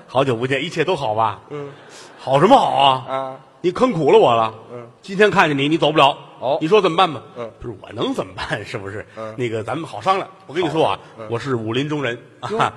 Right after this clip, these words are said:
Speaker 1: <laughs> 我是天下第一刀客。
Speaker 2: 呵。
Speaker 1: 啊，华北地区第一剑人。
Speaker 2: 嗯。
Speaker 1: 啊。
Speaker 2: 这是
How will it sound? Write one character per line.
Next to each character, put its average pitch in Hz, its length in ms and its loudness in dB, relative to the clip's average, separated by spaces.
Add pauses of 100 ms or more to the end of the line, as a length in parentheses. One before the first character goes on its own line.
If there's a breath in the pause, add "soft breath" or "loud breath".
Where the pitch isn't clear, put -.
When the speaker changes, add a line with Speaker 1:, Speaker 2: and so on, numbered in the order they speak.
Speaker 1:
<laughs> - 220 -20
我 113 140 -6
是 120 280 -6
天 135 220 -6
下 117 160 -6
第 113 220 -12
一 131 80 -8
刀 185 220 0
客。 139 200 -6 (300)
Speaker 2:
呵。 135 100 -10
Speaker 1:
啊， 110 300 -2 (160)
华 143 180 -2
北 117 140 -8
地 120 160 -8
区 131 180 -10
第 123 200 -12
一 139 60 -12
剑 131 240 -2
人。 95 220 -14 (160)
Speaker 2:
嗯。 113 160 -12
Speaker 1:
啊。 107 220 -4
Speaker 2:
这 147 120 4
是 127 140 -12